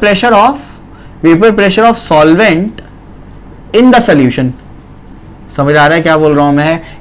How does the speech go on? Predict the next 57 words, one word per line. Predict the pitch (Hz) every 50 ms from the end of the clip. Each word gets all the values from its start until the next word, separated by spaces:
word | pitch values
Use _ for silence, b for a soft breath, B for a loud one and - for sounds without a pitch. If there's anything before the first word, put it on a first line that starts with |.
| -
यानी | 139 143 147 170 175
ये | 160 143 156 208 240 254
क्या | - - 233 214
है? | 214 233 247
वो | 247 254 247
दस | 202 165 220 208 - - -
है | 180 165
जो | 160 165
start | 156 - - 151 151 147 165
में | 160
बताया | 151 139 120 123 120 120
था, | 123 139
और | 135 143
ये | 143 180 208 202
क्या | 196 214 202
है? | 208 214 214 - -
तीन | 196 185 180 143
है। | 113 98 - B B B B B B B - -
समझ | - 131 139 131
आ | 135 131 131
रहा | 147
है | 160 156
क्या | 160 151 147
बोल | 143 143 143
रहा | 143 147
हूं? | 165 165
तो | 170 147
बताओ | 139 135 147 151 165 175 - B B B B -
vapor | 123 123 127 127 156 151 147
pressure | 151 147 139 135 - 170
कितने | - - 143 - 165 180 196 190
से | - 185
कम | - - 156 151
हुआ? | 143 139 135 151 - - - - - - - - - - - - -
सेवन | - - 135 135 139 151 160
से | 151 165 160
कम | 156 151 147 147
हुआ। | 147 139 139 147 147 B B B B -
तो | 139
अगर | 139 151 196 202 185
दोनों | 147 135 156 165 175 190 220 233
को | 226 254 233
माइनस | 208 196 185 196 220 240 - -
कर | - 226 208
दिया | 202 190 190 185 170
जाए | 156 160 185 202
कि | 196 208
पुराना | - 185 175 175 180 202 220
वाला | 220 214 214 214
दस | 208 160 208 220 - - -
था | - 170 143 151 175 B B B B B -
और | -
अभी | - - 180 175 214 208
जो | 214 233 - - -
तीन | 214 247 254 247
हो | 240 220 196
गया, | 175 151 143 156